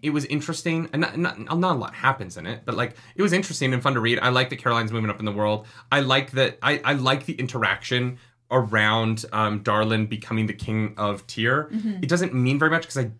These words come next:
Speaker 1: don't, we've, he's been in, like, one scene before.
Speaker 2: We don't know him super well.
Speaker 1: <clears throat> I don't
Speaker 2: He
Speaker 1: know what his
Speaker 2: seems,
Speaker 1: perspective is.
Speaker 2: seems like a good dude.
Speaker 1: Yeah.
Speaker 2: So, um, you know, I feel like that's a good thing.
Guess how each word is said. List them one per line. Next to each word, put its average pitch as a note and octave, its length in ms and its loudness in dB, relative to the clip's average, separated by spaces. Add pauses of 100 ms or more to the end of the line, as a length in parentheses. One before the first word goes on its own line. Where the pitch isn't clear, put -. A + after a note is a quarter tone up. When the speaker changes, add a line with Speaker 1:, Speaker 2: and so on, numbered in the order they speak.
Speaker 1:
don't, C3+ 320 -4 (500)
we've, B2+ 200 -8 (120)
he's D3 160 -4
been D#3+ 140 2
in, C#3+ 80 0
like, A#2 160 -2
one A2 160 0
scene A2 180 -4
before. C#3 320 2
Speaker 2:
We D#4+ 80 -2
don't F4+ 160 6
know D#4+ 140 4
him D#4 80 4
super D#4 280 -2
well. B3 440 6
Speaker 1:
<clears throat> - 40 -20
I D3 60 2
don't D3 120 4
Speaker 2:
He D3+ 40 0
Speaker 1:
know D3+ 120 6
what D3 100 6
his D3 100 6
Speaker 2:
seems, D3 80 2
Speaker 1:
perspective C3+ 400 0
is. E3+ 180 -2
Speaker 2:
seems C#4+ 280 0
like D#4 160 4
a C#4 40 -8
good A#3+ 280 -2
dude. C#4+ 360 2
Speaker 1:
Yeah. C4 280 4 (100)
Speaker 2:
So, - 320 4
um, A#3 340 4
you C#4 80 -6
know, A3+ 140 0
I B3 140 -2
feel A#3+ 160 -2
like A3 180 -2
that's G#3+ 180 -6
a G#3+ 40 -12
good G#3+ 200 -6
thing. C#4 260 -2